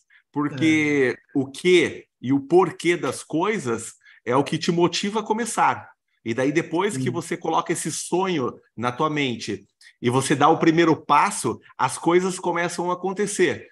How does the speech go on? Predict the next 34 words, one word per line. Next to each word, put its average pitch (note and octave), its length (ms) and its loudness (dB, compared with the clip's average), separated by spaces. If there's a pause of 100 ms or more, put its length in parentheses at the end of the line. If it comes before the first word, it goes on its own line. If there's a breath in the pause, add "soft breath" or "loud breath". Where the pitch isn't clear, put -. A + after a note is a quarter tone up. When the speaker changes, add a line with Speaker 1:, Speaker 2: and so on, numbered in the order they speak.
(140 soft breath)
Speaker 1:
Então, F3+ 220 -4
qual G3+ 220 0
é - 20 6
o A3 60 2
primeiro G3 360 0
passo F#3+ 720 0 (220)
de B2+ 1120 0 (180)
ter F3 420 0
a C3 80 -2
casa D#3 500 6
dos C3+ 240 -6
sonhos C3 520 -2
sobre C#3+ 260 -4
o C#3 40 0
meu D3 180 2
olhar? A#2+ 460 0 (280 soft breath)
É, B2+ 100 -4
primeiro, F3 600 -2
é E3 100 -2
você F3 240 -4
enxergar E3+ 560 2
o E3+ 60 0
que, F#3 140 -4
que F#3 140 -4
é F#3+ 40 2
a F#3+ 100 2
casa E3 400 2
dos E3 220 -8
sonhos E3+ 280 -4
pra F#3 140 -2
você. F#3 500 -2 (200 loud breath)
Depois, C3 520 0 (180)
você B2 260 -2
projetar D#3+ 840 0